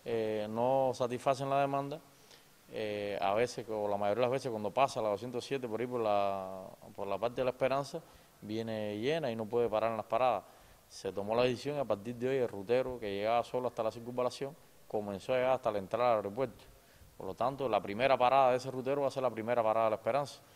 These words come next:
y van a tener la posibilidad de estas personas, claro, con la frecuencia que hoy está establecida, que debe ser cada cuarenta minutos aproximadamente, que debe estar pasando ese rutero por ahí,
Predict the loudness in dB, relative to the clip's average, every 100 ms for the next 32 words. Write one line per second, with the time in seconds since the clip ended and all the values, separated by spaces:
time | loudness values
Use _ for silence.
0 | -20 -16 -6 -4 0 0 0 0 -2 -4
1 | 0 0 0 -4 -4 -4 -4 2 4 4
2 | 2 0 0 -2 -2 -2 0 0 0 0
3 | -2 0 -2 -4 -4 -6 -10 -20 -20 -20
4 | -20 -12 -2 2 2 2 -2 -4 0 2
5 | 4 4 0 0 -2 -2 -4 -4 -4 -6
6 | -6 -2 -2 -2 -6 -4 -2 -2 -2 -4
7 | -2 -2 -4 -6 -6 -2 0 0 0